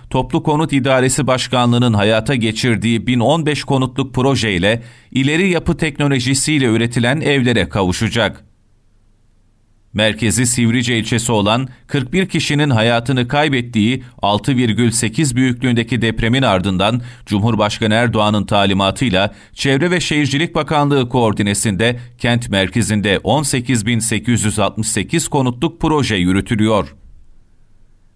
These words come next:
Kırsaldaki depremzedelerin de yaralarını sarmak için çalışma yapan toki,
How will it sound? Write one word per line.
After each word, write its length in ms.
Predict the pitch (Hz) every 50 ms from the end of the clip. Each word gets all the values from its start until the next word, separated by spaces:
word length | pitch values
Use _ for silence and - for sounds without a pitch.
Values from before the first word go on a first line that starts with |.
| - _ - _ _ _ _ _ _
Kırsaldaki 680 | - 120 113 107 - 117 107 104 98 104 - - 135 120
depremzedelerin 920 | 117 113 - 123 120 117 107 - 117 110 90 110 110 117 123 139 139 123
de 160 | 120 104 92 82
yaralarını 520 | 98 104 104 104 107 107 107 110 110 110
sarmak 440 | - - 117 107 104 113 127 123 123
için 220 | 123 117 - 123 117
çalışma 460 | - 117 104 107 107 - - 156 156
yapan 380 | 143 117 120 120 101 87 78
toki, 440 | - 107 107 107 - 110 117 123 120